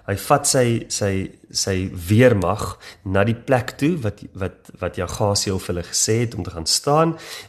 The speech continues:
maar hy sit die sangers, ehm, en die, die, die, die persone wat na die Here die lofprysing en die gebed doen, hy sit hulle voor in die,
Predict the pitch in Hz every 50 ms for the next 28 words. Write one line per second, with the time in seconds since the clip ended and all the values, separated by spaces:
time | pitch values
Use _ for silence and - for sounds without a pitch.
0 | _ - 104 123 160 170 160 156 147 151 - - 196 165 160 151 - - - -
1 | - 190 160 127 104 80 82 - - - - - - - _ - - - - -
2 | - - _ - 95 95 95 95 98 98 95 - - _ - 117 120 117 117 110
3 | 120 117 113 113 113 113 - - - - _ - 98 104 104 101 98 95 - -
4 | 98 98 101 98 101 101 98 - - - 101 98 - - 107 - - 160 156 143
5 | 147 139 117 113 104 - 110 104 104 95 92 104 113 120 131 123 120 117 - -
6 | - _ - 98 95 98 117 139 139 - - - 127 120 113 - - 107 101 98
7 | 98 - - 107 85 85 123 131 127 - - - - 110 92 78 73 87 - -
8 | - - - - 110 113 - - - - - 107 110 117 117 117 117 - - -
9 | - - - - - - 170 147 123 101 85 - - - - _ - - - _
10 | _ - 107 104 101 98